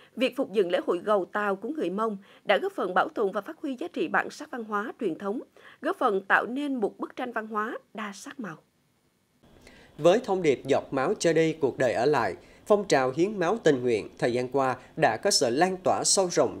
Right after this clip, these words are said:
Speaker 2: trong cộng đồng, trở thành việc làm thường xuyên của nhiều tổ chức, cá nhân trên địa bàn tỉnh Ninh Thuận. Năm hai nghìn không trăm hai mươi ba, toàn tỉnh có tám ngàn năm trăm tám mươi lăm lượt người tham gia hiến máu tình nguyện, thu về bảy ngàn năm trăm tám mươi mốt đơn vị máu,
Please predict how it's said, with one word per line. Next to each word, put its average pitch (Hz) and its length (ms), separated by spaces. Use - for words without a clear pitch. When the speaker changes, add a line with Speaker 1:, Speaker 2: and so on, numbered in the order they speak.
Speaker 2:
trong 160 180
cộng 120 200
đồng, 117 220
trở 170 140
thành 160 340
việc 151 280
làm 143 220
thường 139 280
xuyên 190 340
của 151 140
nhiều 151 240
tổ 107 140
chức, 214 280
cá 156 80
nhân 165 380
trên 151 140
địa 131 60
bàn 107 200
tỉnh 110 160
Ninh 127 140
Thuận. 123 260
Năm 135 200
hai 131 160
nghìn 107 180
không 147 200
trăm 143 180
hai 143 100
mươi 147 120
ba, 147 280
toàn 143 200
tỉnh 135 260
có 175 140
tám 180 340
ngàn 131 360
năm 165 280
trăm 160 220
tám 170 180
mươi 180 80
lăm 156 200
lượt 123 220
người 117 180
tham 139 180
gia 131 140
hiến 139 260
máu 165 240
tình 135 160
nguyện, 123 240
thu 214 160
về 143 260
bảy 123 220
ngàn 143 280
năm 170 160
trăm 165 280
tám 165 180
mươi 170 100
mốt 185 240
đơn 156 220
vị 113 120
máu, 120 340